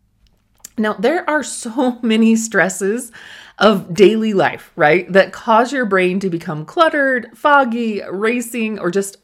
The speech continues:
unfocused. If you think about it, how often do you find yourself just una-, unable to make a decision because of the confusion in your mind? How often are you not dealing with or avoiding stressors because your mind is already too overwhelmed?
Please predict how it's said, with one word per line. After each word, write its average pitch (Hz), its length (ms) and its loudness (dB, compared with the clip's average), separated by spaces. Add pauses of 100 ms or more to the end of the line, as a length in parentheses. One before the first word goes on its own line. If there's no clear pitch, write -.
unfocused. - 720 -4 (800)
If 226 100 -2
you 240 100 0
think 320 240 -4
about 196 260 2
it, - 100 -6
how 427 300 -6
often 254 420 -4
do 196 80 -4
you 196 120 -2
find 185 300 -4
yourself 170 400 -2
just 165 220 -10 (100)
una-, 208 500 0
unable 202 360 -2
to 165 280 -8
make 175 240 -2
a 170 60 -4
decision 147 440 -12 (340)
because 170 420 -4
of 165 160 -10
the 156 100 -8
confusion 156 580 -10
in 139 100 -14
your 139 100 -16
mind? - 300 -20 (720)
How 226 220 0
often 247 340 -2
are 190 160 0
you 202 160 -2
not 180 560 -2
dealing 220 380 -4
with 285 220 -6
or 196 180 -2
avoiding 196 460 0
stressors 320 840 -6 (640)
because 196 320 -2
your 214 80 -2
mind 226 280 -4
is 208 120 -2
already 180 400 -4
too 160 240 -12
overwhelmed? 143 580 -14